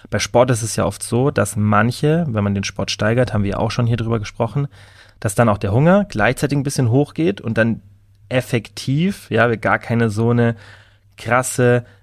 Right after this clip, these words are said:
Auswirkung oder keine extremen Auswirkungen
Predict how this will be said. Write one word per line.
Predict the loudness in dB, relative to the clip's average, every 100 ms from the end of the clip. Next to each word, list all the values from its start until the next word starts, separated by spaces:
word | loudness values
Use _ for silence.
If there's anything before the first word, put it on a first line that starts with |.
| _
Auswirkung | 0 2 2 2 0 0
oder | 0 0
keine | 0 -2 -2
extremen | -6 0 2
Auswirkungen | 2 0 -4 -4 -2 -2